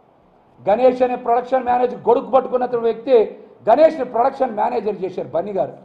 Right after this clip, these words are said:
ఇట్లాంటి ఏమైనా మీ దగ్గర ఉంటే చెప్పండి. ఆఖరికి మీ దగ్గర ఉండే తిరుపతి సీనుకు కూడా ఏం చేయలేదు కదా మీరు, పవన్ కళ్యాణ్ గారు ఏం చేయలేదు కదా. ఆ?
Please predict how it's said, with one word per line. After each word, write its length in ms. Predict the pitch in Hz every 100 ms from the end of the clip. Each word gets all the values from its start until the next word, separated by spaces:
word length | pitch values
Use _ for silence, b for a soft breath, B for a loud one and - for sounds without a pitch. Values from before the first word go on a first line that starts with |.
| _ _ -
ఇట్లాంటి 300 | - 269 262 247
ఏమైనా 160 | 247 254
మీ 60 | 226
దగ్గర 140 | 220 226
ఉంటే 120 | 214 190
చెప్పండి. 320 | 196 196 196 196 - _ _ _ -
ఆఖరికి 500 | 131 190 214 220 208 196
మీ 40 | 175
దగ్గర 180 | 160 185
ఉండే 180 | 175 165 120 - _ _ _ _ _ _ _ _ _ _ _ _ _ _ _ _ 147
తిరుపతి 380 | 160 196 196 190
సీనుకు 320 | - 165 160 -
కూడా 160 | 143 143 117 - 120
ఏం 80 | 156 131
చేయలేదు 280 | 139 156 98
కదా 140 | 95 92
మీరు, 180 | 92 101 101 - - - _ _ -
పవన్ 200 | 165 185
కళ్యాణ్ 240 | 156 120 92
గారు 140 | 90 _ _ _ _ _ _ _
ఏం 200 | 147 277 214
చేయలేదు 320 | 226 262 233 175
కదా. 180 | 180 214 175 - - _ _ _ _ -
ఆ? 120 | 185